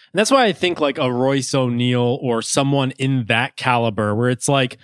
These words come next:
let's take a flyer on maybe a wing defender as a rotation player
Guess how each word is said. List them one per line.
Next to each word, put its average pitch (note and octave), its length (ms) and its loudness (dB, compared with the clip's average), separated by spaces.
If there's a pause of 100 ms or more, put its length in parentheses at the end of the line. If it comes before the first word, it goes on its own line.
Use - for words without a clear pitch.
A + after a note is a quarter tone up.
(300)
let's A#3 140 -4
take C4 180 0
a A3+ 60 2
flyer E3+ 560 0
on C3+ 220 0
maybe C#3+ 280 0
a C#3 80 2
wing C3 280 0
defender B2 680 0
as B2 200 0
a A#2+ 60 -2
rotation A#2+ 680 -2
player A2+ 560 0